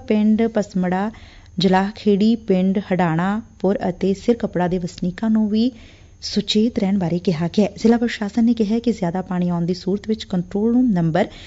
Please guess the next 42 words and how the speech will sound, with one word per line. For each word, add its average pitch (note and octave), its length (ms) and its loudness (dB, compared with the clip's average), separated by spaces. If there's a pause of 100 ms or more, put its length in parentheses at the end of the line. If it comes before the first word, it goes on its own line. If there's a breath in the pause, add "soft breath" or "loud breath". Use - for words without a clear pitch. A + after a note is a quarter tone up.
(240 loud breath)
ਸਿਫਰ C4 600 2
ਇੱਕ G3+ 340 -2
ਸੱਤ - 420 -6
ਪੰਜ G3 260 0 (160)
ਦੋ F#3+ 160 4
ਤਿੰਨ B3 320 2
ਪੰਜ B3 300 0 (180)
ਸਿਫਰ A3+ 400 0 (120)
ਪੰਜ F3 300 0
ਪੰਜ A3 240 0
ਸਿਫਰ - 440 -4
ਉੱਪਰ - 260 -4
ਸੂਚਿਤ - 400 -8
ਕੀਤਾ F3+ 260 -2
ਜਾਵੇ। F3+ 280 2 (500 loud breath)
ਉਧਰ B3+ 360 6
ਤਲਵਾੜਾ G3+ 440 -2
ਨੇੜੇ G#3 340 0 (100)
ਪੌਂਗ F#3 260 0
ਡੈਮ F3 220 0
'ਚ F#3+ 180 -12
ਪਾਣੀ E3+ 320 -2
ਦਾ F3+ 100 -2 (120)
ਪੱਧਰ F#3+ 320 -2
ਖਤਰੇ G3 340 -2
ਦੇ A3 160 0
ਨੇੜੇ E3+ 260 0
ਪਹੁੰਚਣ F#3 380 -2
ਕਾਰਨ G#3 320 0
ਡੈਮ E3+ 360 -2
ਦੇ F#3 240 0 (380 loud breath)
ਸਪਿਲਵੇ A#3 460 2 (140)
ਗੇਟ F#3+ 180 -2
ਸ਼ਾਮ E3+ 240 -2
ਨੂੰ F3+ 140 0
ਖੋਲ੍ਹੇ F#3 260 -2
ਜਾ F#3 180 -2
ਰਹੇ G3 140 0
ਨੇ A#3 100 2
ਤੇ A#3+ 120 -2 (120)
ਪਾਣੀ F3+ 280 -2 (100)
ਬਿਆਸ F3+ 260 -2